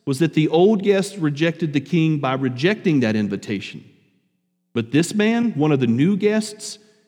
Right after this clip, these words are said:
accepted the king's invitation. He strolled into the presence of the king and rejected the king to his face. I think as the disciples listened to this parable, the implications would have been once again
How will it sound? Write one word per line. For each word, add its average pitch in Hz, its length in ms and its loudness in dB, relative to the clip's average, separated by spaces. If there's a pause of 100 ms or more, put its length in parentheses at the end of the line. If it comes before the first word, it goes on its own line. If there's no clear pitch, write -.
accepted 202 720 -2
the 202 60 2
king's 196 400 2
invitation. 196 1120 -2
He 139 100 0
strolled 208 600 2
into 196 220 0
the 135 120 0
presence 214 500 -2
of 196 120 2
the 196 80 -2
king 196 680 -2
and 143 160 0
rejected 185 600 0
the 220 60 -2
king 185 360 -2
to 156 160 -4
his 131 240 -4
face. - 580 -12 (2250)
I 117 80 -8
think 165 220 -2
as 131 160 -2
the 123 100 -4
disciples 117 600 -4
listened 147 500 -4
to 175 80 -8
this 110 200 -8
parable, 156 640 -4 (440)
the 107 120 0
implications 135 760 -2
would 143 240 -2
have 127 240 -4
been 113 380 -2
once 185 300 -2
again 107 580 -4